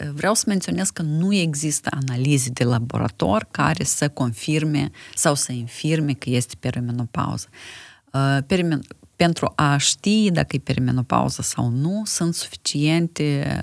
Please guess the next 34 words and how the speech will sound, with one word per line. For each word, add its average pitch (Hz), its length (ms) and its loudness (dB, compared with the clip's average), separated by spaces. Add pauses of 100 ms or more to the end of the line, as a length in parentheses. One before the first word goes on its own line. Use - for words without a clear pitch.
este - 300 2
suficient - 460 -2
tablou 139 380 0
clinic, 123 520 0
da? 131 220 2 (640)
Și - 200 -2
sunt, 196 520 0 (240)
dacă - 280 0
nu 156 160 0
greșesc, 180 440 0
peste 151 480 -2
o 143 120 -4
sută 185 420 -2
de 147 180 2
simptome. 131 720 0 (800)
Inclusiv, 196 760 2
uh, 147 680 2 (240)
și - 200 -2
ceea 160 200 6
ce - 160 0
a - 20 4
fost 151 280 2
și - 140 0
la 127 120 2
mine, 156 760 2
uh, 147 320 -4
greutatea, 147 760 0
da? 151 320 0 (500)
Am 170 180 2
început 170 400 -2
să - 160 0
iau 151 320 2
în 147 160 2
greutate 190 960 -2